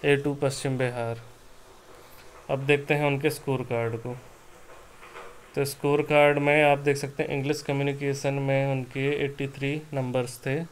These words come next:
हंड्रेड में से, हिंदी में सेवेंटी फ़ाइव थे, मैथमेटिक्स में फिफ्टी वन थे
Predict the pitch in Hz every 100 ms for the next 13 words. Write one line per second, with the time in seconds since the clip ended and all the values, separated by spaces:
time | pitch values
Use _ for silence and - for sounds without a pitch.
0 | - - - - - - - - - 139
1 | 135 131 127 123 117 113 117 - - -
2 | - - - - - - - - - -
3 | 143 139 139 151 143 147 160 - 139 135
4 | 135 139 139 127 127 127 143 170 175 -
5 | - - - - - - - - 135 147
6 | 143 139 151 147 156 143 139 - 139 139
7 | 139 156